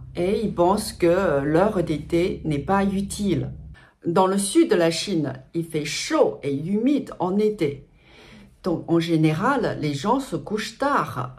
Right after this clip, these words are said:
parce qu'il fait plus frais dans la nuit. Mais si on avance une heure en été, les gens doivent se lever plus tôt, ce qui fait que leur temps de repos se réduit et les gens sont plus fatigués qu'avant.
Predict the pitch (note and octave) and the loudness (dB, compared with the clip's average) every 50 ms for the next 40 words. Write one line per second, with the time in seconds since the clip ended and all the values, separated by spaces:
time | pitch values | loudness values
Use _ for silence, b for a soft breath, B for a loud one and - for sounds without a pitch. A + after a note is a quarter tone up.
0 | D#3 C#3+ - D#3 D3+ D#3 D#3 - - - - F#3 G#3 A3+ - - D3 - - D3+ | -10 -6 -4 -4 -4 -4 -6 -10 -6 -2 0 2 2 2 0 -2 -6 -6 -6 -6
1 | C#3 - - F#3 G3+ G3+ G3 - - - G3 G3 G3 G#3 G#3 - - - - - | -6 -6 -4 -2 0 0 0 -2 -6 -4 -2 0 0 0 -2 -4 -8 -18 -10 -2
2 | E3 D#3+ D#3+ D#3+ D#3 D#3+ E3+ F3+ F#3+ F#3+ - - - - _ b b b b b | 2 2 4 4 4 2 2 2 2 0 -2 -4 -8 -14 _ b b b b b
3 | b b b b b b b F#3+ F#3 - - D#4 D#4+ D4+ B3+ A3 G3+ F#3 E3+ F#3 | b b b b b b b -4 -4 -2 2 4 4 4 4 4 2 2 4 4
4 | F#3 F#3+ F#3+ F#3+ - D#3 D3+ E3 G3 A3 B3+ B3+ B3+ B3+ A#3 A3 F#3+ E3+ E3 - | 4 2 2 0 -4 -6 -6 -4 -2 2 4 4 6 4 4 4 2 0 -2 -6
5 | - - D#3 D3+ D3 D3+ C#3+ C#3 - F#3 F#3+ A3 C#4 D4 - - - b b b | -6 -4 -2 -2 0 -2 -4 -4 -2 0 2 2 2 0 -2 -12 -20 b b b
6 | b b b b b b E3 E3 D#3+ D#3 D#3+ F#3 G3 A3 B3+ B3+ - E3+ D#3+ C3 | b b b b b b 2 2 2 2 2 2 4 4 4 2 0 -2 -2 -2
7 | B2 D#3 E3 F#3+ A3 B3 - - - F3+ D#3 D#3 D#3+ D#3 D3+ D#3 F#3 G3+ G#3+ G#3 | 0 2 4 4 4 2 0 -2 -2 0 2 2 2 0 0 0 0 0 0 -2
8 | - - F#3+ G3+ A3 A3 - - - - - - - - _ _ _ _ _ _ | -4 -6 -4 -4 -4 -2 -2 -2 -2 -2 -2 -4 -14 -20 _ _ _ _ _ _
9 | _ - - - - A3 A3 - G#3 F#3 - - G#3 G#3+ G#3+ - F3+ D#3+ D#3+ E3 | _ -16 -8 -4 -2 -2 -2 -2 -4 -4 0 2 2 2 2 0 -2 0 2 2
10 | F3+ G#3 G3+ - G#3+ G#3 - B3 B3 A3+ G#3+ F#3+ D#3+ - E3 F3 F3 E3+ G3 G#3 | 2 2 0 -2 -4 -2 0 0 0 0 -2 -4 -4 -2 -2 -2 -2 0 2 2
11 | A#3 C4+ - - A3+ - - F#3+ E3+ E3 D#3+ D#3+ D#3+ E3+ G#3 G#3+ - B B B | 2 0 0 -4 -4 -4 -2 0 -2 -2 -2 -4 -4 -4 -4 -6 -8 B B B
12 | B B B B B E3+ E3+ E3 D#3+ D#3+ D#3 D#3 G#3 A3 B3+ C4 - G3+ E3 D#3+ | B B B B B -4 -2 0 2 0 0 0 0 -2 -2 -2 -2 -4 -6 -6
13 | - F#3+ G#3 G#3 - A3+ G#3+ G#3 G#3 - G#3 G3+ - G#3+ G#3+ G#3 G#3 G3 F3 E3 | -4 -4 -6 -4 -2 -2 -2 -2 -2 -4 -6 -2 2 4 4 4 2 0 -4 -4
14 | D3 C#3 B2+ B2+ - - | -4 -8 -10 -10 -12 -18